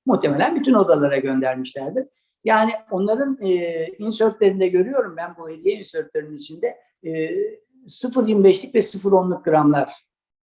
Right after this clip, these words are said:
e, üretiyorlar. Yani eskiden sıfır onluk altınlar sadece hani bir, e, firma isterse promosyon üretiyorlar. Şimdi rutin olarak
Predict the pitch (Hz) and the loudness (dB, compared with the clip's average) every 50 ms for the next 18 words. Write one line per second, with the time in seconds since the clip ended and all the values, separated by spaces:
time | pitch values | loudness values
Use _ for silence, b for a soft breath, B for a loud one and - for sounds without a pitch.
0 | _ _ _ - 143 131 131 131 151 127 123 120 113 - - 113 101 - - - | _ _ _ -6 -4 -2 -2 -2 0 0 -2 -2 -4 -4 -8 -8 -8 -10 -12 -16
1 | - _ _ _ _ _ _ _ - 165 156 156 151 202 175 - - 185 180 180 | -20 _ _ _ _ _ _ _ -2 0 0 2 2 2 2 2 2 2 2 2
2 | 175 - - 196 - - 190 180 165 170 170 156 - 175 165 165 - 151 147 160 | 2 0 -4 -6 -4 -2 0 0 0 0 -2 -2 2 4 4 4 4 2 0 0
3 | 196 214 214 - 190 175 160 151 151 143 147 196 190 170 165 185 190 - _ _ | 0 -2 -4 -2 -2 -2 -2 -2 -6 -8 -6 -6 -6 -6 -6 -8 -10 -12 _ _
4 | _ _ - 180 156 165 196 202 196 - - 185 160 160 147 - - 202 185 160 | _ _ -16 -12 -4 2 4 4 4 4 4 0 2 2 0 2 4 4 4 4
5 | 160 160 156 - - 202 185 143 - 220 - - 175 175 165 160 156 143 - 165 | 2 -2 -2 -4 -4 -2 -2 -2 -2 -4 -6 -2 0 0 0 0 -2 -8 -8 -8
6 | 156 147 139 135 131 131 - - 131 117 - - 113 113 _ _ _ _ _ _ | -6 -6 -6 -6 -8 -10 -12 -12 -14 -14 -14 -18 -18 -18 _ _ _ _ _ _
7 | _ - - - 240 220 202 214 247 240 - 170 156 160 151 - 269 285 294 226 | _ -14 -6 -4 -2 0 2 4 2 2 0 -2 -10 -8 -6 -2 2 4 4 6
8 | 185 160 147 165 214 254 | 6 4 4 2 0 -2